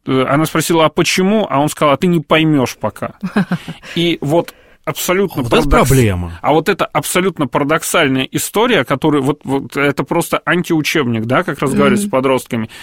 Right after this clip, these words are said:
Speaker 1: Но в её конкретном случае это невозможно рекомендовать кому-то поступить так, как её отец.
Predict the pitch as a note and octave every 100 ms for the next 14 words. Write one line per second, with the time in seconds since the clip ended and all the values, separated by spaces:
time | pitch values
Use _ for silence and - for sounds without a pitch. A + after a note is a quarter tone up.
0 | - - - D#3 D#3+ F#3+ F3+ D3+ C3+ C3+
1 | D#3+ D3 A#2+ A#2+ D3 G3 - C3 - B2+
2 | - C#3 F3 G#3+ F#3+ D3 C3+ D3 D3 C#3+
3 | E3 E3 - C#3+ C3 - B2+ - C#3 B2+
4 | B2 B2+ C3 B2 A2